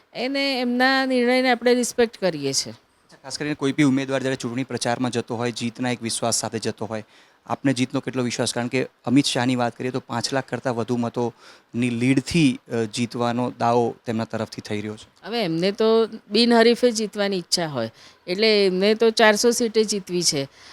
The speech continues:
Speaker 1: અને ગમે, એટલે એ લોકો જે વિચારતા હોય એની તરફ અમે લોકો જોતા નથી. અમારું ફોકસ જે છે, અમારે પોતે કેવી રીતે ઇલેક્શન લડવું,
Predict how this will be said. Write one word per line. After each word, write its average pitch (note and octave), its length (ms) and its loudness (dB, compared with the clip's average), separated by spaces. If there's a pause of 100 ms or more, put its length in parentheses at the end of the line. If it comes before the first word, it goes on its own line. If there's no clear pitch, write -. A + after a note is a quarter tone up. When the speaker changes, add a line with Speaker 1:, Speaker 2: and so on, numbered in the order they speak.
(120)
Speaker 1:
અને G#3+ 260 0
ગમે, A3+ 240 4
એટલે D4 280 0
એ G#3 220 4
લોકો B3+ 300 2
જે B3 200 0
વિચારતા G#3 520 -2
હોય G3 140 2
એની F3+ 140 -2
તરફ G#3+ 300 -2
અમે G3 180 -4
લોકો G3+ 240 -4
જોતા F3+ 340 -6
નથી. D3+ 280 -6
અમારું E3 360 0
ફોકસ G#3 480 -4
જે G3+ 80 -2
છે, G3+ 140 -4
અમારે F3 320 -4
પોતે F#3 300 -8
કેવી F#3 220 -4
રીતે G3+ 200 -4
ઇલેક્શન F3+ 360 -4
લડવું, D#3+ 360 -2